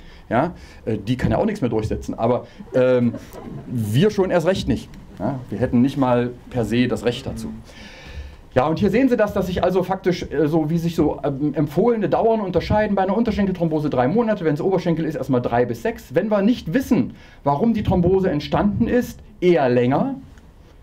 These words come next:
Wenn die Thrombose nach einer Operation entstanden ist, würden wir nach sechs Monaten immer aufhören. Ja, weil da gibt's sozusagen den klaren Faktor Operation. Wenn wir nicht wissen, wo es herkam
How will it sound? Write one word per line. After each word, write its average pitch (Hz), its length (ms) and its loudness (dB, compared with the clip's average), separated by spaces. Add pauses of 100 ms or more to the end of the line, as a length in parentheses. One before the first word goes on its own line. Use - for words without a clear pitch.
Wenn 175 140 2
die 185 100 -2
Thrombose 170 480 2
nach 151 120 -2
einer 143 140 2
Operation - 460 0
entstanden 196 320 -2
ist, 190 100 -2
würden 180 120 0
wir 160 60 4
nach 151 60 2
sechs 185 200 -2
Monaten 180 260 2
immer 247 240 2
aufhören. 262 520 0 (420)
Ja, 277 240 -4 (100)
weil 175 260 2
da 160 220 2
gibt's 208 300 -4
sozusagen 175 320 2
den 165 100 0
klaren 208 540 2
Faktor 202 600 0
Operation. 170 600 0
Wenn 185 100 0
wir 180 80 0
nicht 180 220 -4
wissen, 226 200 2
wo 202 80 4
es 208 120 2
herkam 208 500 0